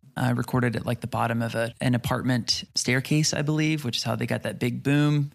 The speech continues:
Couldn't really do it live because the sound was not possible. And then finally, Moe Tucker, I'm Waiting for My Man by the Velvet Underground. I thought she was, like, just an incredible drummer. It's just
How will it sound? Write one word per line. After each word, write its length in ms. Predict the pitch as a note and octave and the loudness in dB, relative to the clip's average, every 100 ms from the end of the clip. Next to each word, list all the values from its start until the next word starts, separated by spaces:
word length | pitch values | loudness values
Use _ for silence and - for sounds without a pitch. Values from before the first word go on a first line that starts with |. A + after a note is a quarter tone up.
| - | -4
Couldn't 160 | C3 B2+ | -2 2
really 200 | C3 B2 | 2 2
do 100 | B2+ | 0
it 80 | - | 0
live 480 | A#2+ A#2+ A#2+ A#2 - | 0 0 0 -2 -8
because 260 | B2 A#2 A2+ | -6 -4 -4
the 80 | A#2 | -4
sound 460 | A#2+ A#2 A#2 A#2+ - - | 0 0 -2 -4 -10 -8
was 160 | B2+ A2+ | -6 -6
not 160 | - | -6
possible. 480 | - E3 E3 E3 E3 - - | -2 -2 0 -2 -2 -8 -4
And 220 | D#3+ D#3+ | 0 2
then 360 | D3+ D3 C#3+ C3 | 4 2 2 0
finally, 640 | C#3+ C3+ C3+ B2+ B2 A#2+ | 2 2 2 2 0 0
Moe 220 | - B2 B2 | 0 2 2
Tucker, 580 | - B2+ C3 B2 A#2 - _ C3+ | 0 -2 0 0 0 -6 _ 0
I'm 200 | C3+ C3 | 2 2
Waiting 480 | B2+ B2 B2 B2 | 2 2 2 0
for 180 | - C3 | -2 -2
My 160 | A#2+ A2+ | 0 2
Man 520 | A#2+ B2+ C3 B2+ B2 - - | 2 4 4 2 0 -4 -2
by 100 | A#2+ | 0
the 60 | A#2 | 2
Velvet 280 | A#2+ A#2 | 2 2
Underground. 640 | A#2+ A#2+ B2 A#2+ A#2 A#2 - - | 4 2 2 2 2 0 -2 -4
I 100 | C3+ | -2
thought 220 | B2+ A2+ | -2 0
she 180 | - B2+ | 2 2
was, 260 | A#2+ A2+ - | 2 0 0
like, 400 | A#2 A2+ - - _ _ - | 0 -2 -8 -14 _ _ -2
just 180 | E3+ C#3+ | 0 2
an 60 | B2+ | 2
incredible 540 | B2 - D3 C#3+ C3+ | 0 -2 0 2 0
drummer. 560 | A#2+ B2+ B2 B2 A#2+ - | 2 2 4 4 2 -2
It's 220 | - A#2+ | -2 0
just 460 | - B2+ A2+ - | 0 2 2 0